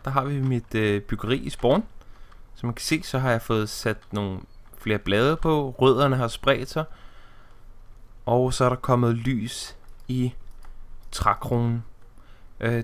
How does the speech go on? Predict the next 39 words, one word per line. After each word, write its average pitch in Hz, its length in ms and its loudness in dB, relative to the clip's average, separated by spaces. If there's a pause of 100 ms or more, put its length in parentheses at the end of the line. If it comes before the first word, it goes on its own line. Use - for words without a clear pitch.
der 110 60 4
mangler 113 360 2
lige 131 240 -4
nogle 104 420 0 (120)
trapdoors 104 580 2
på - 140 -8
den 82 220 -2
der. 71 180 -2 (240)
Og 104 60 2
jeg 104 160 4
t-, - 60 -12 (100)
tænker, 143 320 0
at 135 140 -4
jeg 113 80 -6
sætter 107 340 0
nogle 98 220 -2
flere 113 480 2
på. - 380 0 (420)
Nå, 247 80 2
jeg 107 160 4
har 110 60 4
også 107 120 2
sat 104 160 0
en 82 160 -4
der, 65 140 -2
faktisk. - 480 -8 (840)
Men 156 200 6
når 190 140 8
vi 202 100 4
nu 202 160 10
er 143 120 10
her, 160 160 4 (920)
så 156 360 8 (320)
ser 147 260 6
du, 135 160 6 (320)
jeg 143 100 -2
har 196 120 4
et 185 60 2
problem. - 580 0